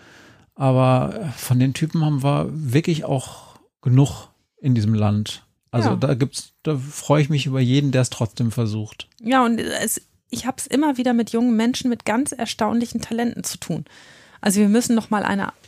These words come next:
Speaker 2: eine eigene Folge zum Thema „Jedes Kind kann was“ machen. Ähm, ne, das müssen wir irgendwann mal tun. Die muss von dieser hier sozusagen noch mal, noch mal, ähm, ausgesourced werden. Aber, ähm, fast immer haben junge Menschen irgendein Talent und immer,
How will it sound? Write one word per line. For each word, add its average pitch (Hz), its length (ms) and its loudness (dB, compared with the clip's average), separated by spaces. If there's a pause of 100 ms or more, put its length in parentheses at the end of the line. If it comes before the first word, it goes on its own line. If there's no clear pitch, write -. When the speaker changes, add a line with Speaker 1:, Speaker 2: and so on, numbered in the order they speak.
(140)
Speaker 2:
eine 202 220 2
eigene 247 320 4
Folge 208 360 0
zum 196 200 -4
Thema 196 440 -2 (420)
„Jedes 208 280 2
Kind 220 200 4
kann 226 220 4
was“ 269 200 2
machen. 262 280 -2 (720)
Ähm, 202 420 0
ne, 214 120 -2
das 233 140 0
müssen 226 220 0
wir 208 60 -2
irgendwann 214 260 2
mal 208 140 4
tun. 254 220 0
Die 214 180 -4
muss 214 180 0
von 208 160 0
dieser 208 180 2
hier 196 300 -2 (360)
sozusagen 196 460 0
noch 196 160 -2
mal, 185 440 0
noch 190 200 -2
mal, 180 320 -2
ähm, - 340 -4 (300)
ausgesourced 196 1200 0
werden. 208 340 0
Aber, 190 340 0 (540)
ähm, 190 320 0 (260)
fast - 380 0
immer 254 460 2 (720)
haben 220 220 4
junge 233 220 4
Menschen 220 320 2
irgendein 269 400 2
Talent 220 380 -4
und 196 160 -6
immer, 240 280 0